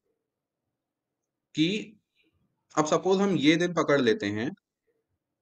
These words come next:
कि जैसे initial volatility बहुत हाई थी, ठीक है? twenty second of April हम पकड़ लेते हैं कि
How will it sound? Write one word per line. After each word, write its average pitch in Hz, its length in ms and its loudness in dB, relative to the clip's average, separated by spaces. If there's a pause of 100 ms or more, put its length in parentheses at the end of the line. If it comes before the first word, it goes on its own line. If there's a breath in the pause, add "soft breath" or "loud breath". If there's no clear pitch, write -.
(300)
कि 151 120 2
जैसे 160 240 8 (100)
initial 165 360 4
volatility 160 540 4
बहुत 139 300 2
हाई 98 200 0
थी, 92 140 -14 (220)
ठीक 156 140 0
है? 214 80 4
twenty 151 340 0
second 160 320 2
of 170 140 0
April 156 300 0
हम 160 100 -2
पकड़ 143 260 -2
लेते 135 240 -2
हैं 185 80 -4
कि 208 80 -6